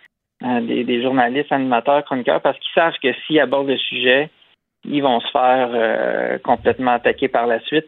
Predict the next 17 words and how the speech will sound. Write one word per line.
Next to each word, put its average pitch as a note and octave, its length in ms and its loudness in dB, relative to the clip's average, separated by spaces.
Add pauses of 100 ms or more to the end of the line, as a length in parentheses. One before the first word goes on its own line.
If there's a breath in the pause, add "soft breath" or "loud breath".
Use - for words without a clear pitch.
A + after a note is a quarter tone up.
Puis A#2+ 380 -8 (440 soft breath)
pour C3 100 0
diminuer C3+ 400 4
le C3+ 140 4 (100)
stress, F3 400 0
parce B2+ 140 -4
que C#3+ 80 0 (100)
c'est C#3+ 60 -2
une C#3+ 160 0
des C3 100 0
conséquences C3+ 640 0 (400)
les B2+ 180 -6
pires, E3 420 2
là, D#3+ 380 4
qu'on A#2+ 220 2
a, C#3+ 80 2 (100)
stress, D3 320 0